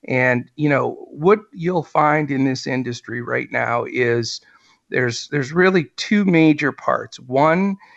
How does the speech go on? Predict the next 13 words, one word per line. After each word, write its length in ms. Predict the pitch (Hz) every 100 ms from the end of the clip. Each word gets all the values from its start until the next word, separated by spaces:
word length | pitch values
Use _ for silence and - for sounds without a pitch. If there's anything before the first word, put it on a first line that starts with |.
| _ _
it's 340 | 139 127 - -
the, 400 | 131 127 131 -
the 140 | - 120
guys 640 | 135 135 139 143 139 123
that 220 | - 113 -
do 300 | 156 143 139
all 300 | 135 147 156
of 80 |
the 120 | 131 123
hundred 380 | 143 139 143
and 120 | - -
fifty 400 | 139 120 131 127
mass 500 | 127 131 139 -